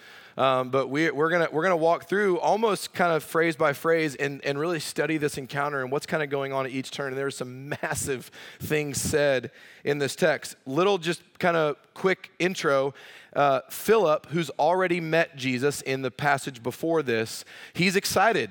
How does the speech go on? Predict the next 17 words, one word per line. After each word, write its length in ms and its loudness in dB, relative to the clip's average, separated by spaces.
He's 260 -2
met 300 0
this 160 0
guy 200 4
Jesus. 340 -2
He 100 -4
goes 160 0
back 320 0
to 80 0
his 160 0
hometown 720 -2
and 80 -6
he 140 -4
finds 400 0
his 200 0
friend 240 -4
Nathanael. 640 -2